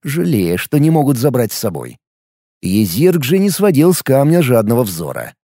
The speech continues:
«Зародыш!» Если он прав, то эта штука ценнее всех великих артефактов в зале вместе взятых. Посмотрев на Бака, Маркус торжественно объявил. «Пора!» «Действительно, пора!» —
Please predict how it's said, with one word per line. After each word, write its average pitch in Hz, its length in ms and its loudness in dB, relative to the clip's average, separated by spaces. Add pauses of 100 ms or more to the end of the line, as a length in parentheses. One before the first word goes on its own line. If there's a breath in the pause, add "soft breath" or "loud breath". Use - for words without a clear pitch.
(520)
«Зародыш!» 95 1120 -6 (540)
Если 117 500 0
он 120 180 2
прав, 139 380 0
то 139 120 2
эта 123 200 0
штука 160 460 -2
ценнее 175 560 4
всех 165 500 -2
великих 156 420 0
артефактов 151 680 0
в 117 60 -6
зале 117 520 0
вместе 156 500 0
взятых. 107 560 -10 (680)
Посмотрев 120 500 0
на 113 120 2
Бака, 127 460 -2 (180)
Маркус 170 540 0
торжественно 139 680 0
объявил. 101 440 -4 (360)
«Пора!» 202 400 2 (380)
«Действительно, 90 1300 -4 (180)
пора!» — 87 440 -4